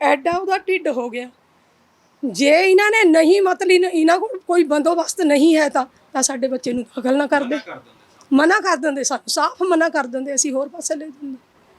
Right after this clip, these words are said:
Speaker 1: ਇਹਨਾਂ ਨੇ ਕਿਉਂ ਕਰਿਆ ਆਹ ਕੰਮ? ਜੇ ਇਹਨਾਂ ਨੂੰ ਐ ਵੀ ਚੱਲ ਆਹ ਮਾਮੂਲੀ ਆਪਰੇਸ਼ਨ ਹੈ, ਹੋ ਜਾਣਾ, ਕੋਈ ਗੱਲ ਨਹੀਂ, ਕਦੀ ਵੀ ਹੋ ਸਕਦਾ ਬੱਚੇ ਨਾਲ, ਕਿਸੇ ਨਾਲ ਮਾੜਾ, ਕਦੀ ਵੀ ਕੋਈ ਮਾੜਾ ਟਾਈਮ। ਇਹਨਾਂ ਕੋਲ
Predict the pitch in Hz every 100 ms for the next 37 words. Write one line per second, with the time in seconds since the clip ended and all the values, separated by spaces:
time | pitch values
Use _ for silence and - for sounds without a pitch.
0 | _ _ 339 359 427 453 392 403 427 392
1 | 359 320 302 294 262 233 _ _ _ _
2 | _ 196 302 381 403 427 427 370 359 381
3 | 370 339 - 349 311 302 311 349 339 339
4 | 320 311 311 240 214 _ _ - 294 294
5 | 302 294 302 302 285 285 285 285 285 294
6 | _ _ _ _ - 277 294 330 427 370
7 | 359 311 330 320 339 339 330 320 349 339
8 | 330 330 330 320 330 _ _ _ _ _
9 | 311 302 339 381 370 339 302 311 320 311
10 | 330 294 349 415 381